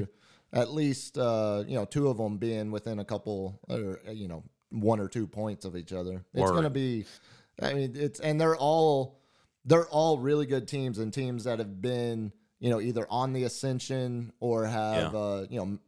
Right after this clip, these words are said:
Speaker 1: m-, maintained success over the last few years. So it's a lot of the teams
Speaker 2: Yeah.
Speaker 1: that, you know, the Stars have had past brushings with in these situations,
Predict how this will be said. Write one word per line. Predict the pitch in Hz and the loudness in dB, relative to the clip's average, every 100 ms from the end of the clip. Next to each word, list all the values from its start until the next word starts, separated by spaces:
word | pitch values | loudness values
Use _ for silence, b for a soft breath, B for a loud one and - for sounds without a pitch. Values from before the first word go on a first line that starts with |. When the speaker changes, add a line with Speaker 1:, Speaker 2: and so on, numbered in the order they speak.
| - | -10
Speaker 1:
m-, | 107 98 113 110 | -8 -6 -8 -8
maintained | 139 156 139 120 113 120 110 | -4 2 2 2 -2 -4 -4
success | 101 98 - 117 107 | -6 -8 -2 -2 0
over | 110 101 | -4 -4
the | 101 | -4
last | 104 107 - | -4 -4 -6
few | 107 | -8
years. | 95 107 104 95 | -4 -4 -4 -4
So | |
it's | 120 131 | -6 -2
a | |
lot | 131 131 | -2 0
of | 117 | -2
the | |
teams | - 123 117 80 | -4 -4 -4 -4
Speaker 2:
Yeah. | 107 | -2
Speaker 1:
that, | 101 - b b b b b - | -4 -6 b b b b b -4
you | 117 | -2
know, | |
the | 98 | -2
Stars | - 113 107 104 90 | -4 -2 0 0 -2
have | 98 90 - | -6 -8 -10
had | 98 110 101 98 90 - _ _ - | -2 0 0 -2 -6 -12 _ _ -6
past | 120 104 - 107 | -4 -2 -6 -12
brushings | 104 120 113 - 113 101 95 | -4 -2 -2 -2 -6 -4 -6
with | 95 101 101 95 - - | -6 -4 -4 -6 -14 -6
in | 107 101 | 0 2
these | 98 - | 0 -2
situations, | 107 104 101 98 95 92 - | -8 -4 -4 -4 -6 -10 -12